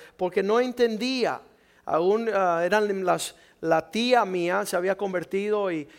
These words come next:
y ta-, tenía la dicha de comenzar a ir a, a estudiar la Biblia y estar de, de parte de una célula, de una, una reunión así como en la casa de Clarita, donde iban allí las mujeres y escuchaban la Biblia. Yo decía, "¿Y por qué yo estoy excluido?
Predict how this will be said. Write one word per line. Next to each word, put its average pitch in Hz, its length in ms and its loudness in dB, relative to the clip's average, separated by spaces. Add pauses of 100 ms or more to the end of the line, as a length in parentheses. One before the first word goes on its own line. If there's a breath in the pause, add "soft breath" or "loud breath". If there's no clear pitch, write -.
(100)
y 160 240 -2
ta-, 180 220 0
tenía 190 240 -2
la 202 120 2
dicha 202 320 0
de 196 120 -2
comenzar 180 440 -2
a 196 80 2
ir 208 220 0
a, 185 40 0
a 190 140 -4
estudiar 175 440 -4
la 190 100 2
Biblia 202 560 0
y 165 100 -2
estar 175 320 -2
de, 180 220 -4
de 160 220 -8
parte 190 320 -4
de 180 100 -6
una 185 160 -4
célula, 190 500 -4
de 160 120 -6
una, 175 260 -8 (240 loud breath)
una 180 240 -6
reunión 175 340 -6
así 180 200 -8
como 175 160 -8
en 160 60 -6
la 151 40 -6
casa 175 220 -8
de 170 40 -16
Clarita, 165 560 -6
donde 156 220 -6
iban 185 340 -2 (260 loud breath)
allí 180 600 -6
las 160 240 -6
mujeres 175 480 -4
y 156 140 -6
escuchaban 175 520 -8
la 165 120 -4
Biblia. 185 280 -6
Yo 175 120 -6
decía, 185 200 -10
"¿Y 175 60 -10
por 165 160 -12
qué 196 160 -10
yo 220 80 -8
estoy 202 380 -10
excluido? 180 880 -10